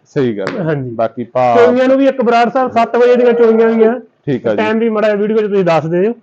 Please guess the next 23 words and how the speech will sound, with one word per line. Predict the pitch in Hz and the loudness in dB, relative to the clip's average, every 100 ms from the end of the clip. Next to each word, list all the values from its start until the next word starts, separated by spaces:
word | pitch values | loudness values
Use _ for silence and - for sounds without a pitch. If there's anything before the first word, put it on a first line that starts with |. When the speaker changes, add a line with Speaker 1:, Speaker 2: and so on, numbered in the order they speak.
| 131 | -4
Speaker 1:
ਬਸ | 131 139 147 | 0 0 0
ਵੀਡੀਓ | 147 143 151 | -2 -2 -4
ਨਾਲ | 156 139 127 127 | -4 -2 -2 -2
ਹੀ | 127 | -4
ਅਪਲੋਡ | 123 - 123 131 | -6 -6 -6 -4
ਹੋ | 131 107 | -4 -6
ਜਾਣੀ | 104 107 107 | -8 -8 -10
ਹੈ | |
ਜੀ। | 110 120 | -10 -8
Speaker 2:
ਹਾਂਜੀ, | 180 180 160 156 | -4 -4 -2 -2
ਹਾਂਜੀ। | 135 | -2
Speaker 1:
ਬਾਕੀ | 120 131 | -2 -4
ਜਿਹਨੂੰ | 123 131 147 | -8 -6 -4
ਨਗ | 139 127 | -4 -6
ਪਸੰਦ | 120 120 127 117 113 | -8 -6 -4 -4 -4
ਆਊਗਾ, | 117 117 117 | -4 -4 -6
ਨੰਬਰ | 117 107 104 | -6 -10 -12
ਸਕਰੀਨ | - 104 104 104 | -14 -14 -12 -12
ਤੇ | 98 107 | -14 -10
ਬਾਈ | 104 101 | -10 -10
ਦਾ | 104 | -12
ਚੱਲਦਾ | - 120 101 95 | -4 -4 -4 -8
ਰਹਿਣਾ। | 95 92 | -10 -14